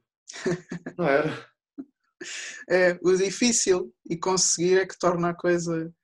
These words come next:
Speaker 2: Claro,
Speaker 1: é, é que
Speaker 2: claro.
Speaker 1: torna o desporto apaixonante. Eu acho que se tudo
Speaker 2: É
Speaker 1: fosse
Speaker 2: óbvio.
Speaker 1: fácil, a gente também perdia o
Speaker 2: Claro,
Speaker 1: interesse.
Speaker 2: perdia-se,
Speaker 1: Igualmente, se fosse
Speaker 2: perdia-se.
Speaker 1: sempre tudo muito difícil e nunca conseguimos. Não
Speaker 2: Não,
Speaker 1: é?
Speaker 2: e sa-, e sabe muito melhor, sabe, sabe muito, muito melhor.
Speaker 1: Sim.
Speaker 2: Assim.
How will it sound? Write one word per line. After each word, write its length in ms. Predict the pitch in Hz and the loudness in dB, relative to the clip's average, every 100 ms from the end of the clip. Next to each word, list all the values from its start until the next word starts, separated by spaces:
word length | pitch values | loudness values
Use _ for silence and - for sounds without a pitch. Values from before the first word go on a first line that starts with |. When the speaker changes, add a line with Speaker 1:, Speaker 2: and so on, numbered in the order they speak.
| _ | _
Speaker 2:
Claro, 400 | - 208 214 208 | 2 4 4 2
Speaker 1:
é, 100 | 160 | -2
é 40 | 147 | 0
que 60 | |
Speaker 2:
claro. 160 | 185 202 | -2 0
Speaker 1:
torna 340 | 240 233 233 | 2 4 4
o 100 | 220 226 | 2 0
desporto 420 | - 202 196 202 | -2 0 2 0
apaixonante. 600 | 185 185 175 165 160 160 | 0 0 2 0 -4 0
Eu 80 | 170 | 2
acho 200 | 175 - | 2 0
que 60 | |
se 80 | - | -8
tudo 180 | - 180 | -8 -6
Speaker 2:
É 20 | |
Speaker 1:
fosse 200 | 180 170 | 0 0
Speaker 2:
óbvio. 140 | 135 156 | 2 0
Speaker 1:
fácil, 320 | 160 175 165 | 0 0 0
a 40 | |
gente 260 | 165 165 165 | 0 -2 -2
também 260 | 180 175 175 | -2 -2 0
perdia 280 | 175 170 175 | 2 4 6
o 20 | |
Speaker 2:
Claro, 140 | 175 | 6
Speaker 1:
interesse. 280 | 143 147 156 | 4 2 0
Speaker 2:
perdia-se, 60 | 185 | 4
Speaker 1:
Igualmente, 280 | 180 185 165 | 6 6 4
se 40 | |
fosse 40 | - 170 | 0 2
Speaker 2:
perdia-se. 160 | 175 | 4
Speaker 1:
sempre 180 | 175 175 | 4 0
tudo 160 | 196 180 | -4 -4
muito 200 | 190 190 | -4 -4
difícil 460 | 196 - 196 - 180 | -10 -8 -4 -2 0
e 40 | |
nunca 200 | 185 185 | 0 -2
conseguimos. 560 | 180 170 - 160 156 - _ _ _ - | -2 -4 -2 -4 -4 -12 _ _ _ -2
Não 120 | 160 | 0
Speaker 2:
Não, 60 | - | 0
Speaker 1:
é? 40 | |
Speaker 2:
e 40 | |
sa-, 220 | 170 202 - | 0 0 0
e 60 | 170 | -2
sabe 340 | - 208 190 | 2 4 4
muito 220 | 214 214 | 0 -2
melhor, 340 | 185 170 180 135 | 0 2 2 0
sabe, 300 | - 190 185 - | -2 0 0 -4
sabe 300 | - 196 180 | 2 4 4
muito, 400 | 180 196 196 175 | 0 -2 -4 -4
muito 240 | 185 - | -6 -4
melhor. 320 | 156 147 139 - _ _ _ | -6 -4 -6 -12 _ _ _
Speaker 1:
Sim. 160 | - 170 | -6 -4
Speaker 2:
Assim. 360 | 165 - 135 | -4 -6 -10